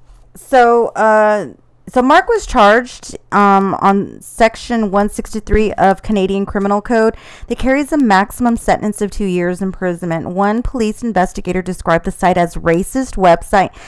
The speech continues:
inciting hate, hatred, violence, violence above and beyond anything normal. I would admit,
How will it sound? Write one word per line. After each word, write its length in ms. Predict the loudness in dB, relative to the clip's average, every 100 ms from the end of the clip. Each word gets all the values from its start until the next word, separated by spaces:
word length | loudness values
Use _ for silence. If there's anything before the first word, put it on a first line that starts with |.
| -16 -4
inciting 520 | -4 2 0 2 -2
hate, 320 | -2 -4 -6
hatred, 540 | -6 0 0 0 -6 0
violence, 600 | 0 2 -2 -6 -8 -20 -20 -20 0
violence 380 | 4 4 2 -4
above 400 | 2 6 6 2
and 140 | -4 -2
beyond 360 | 0 2 0 0
anything 320 | -4 -2 -2
normal. 280 | -2 -2 2
I 160 | 4 2
would 320 | 4 4 4
admit, 840 | 4 2 2 2 -2 -8 -6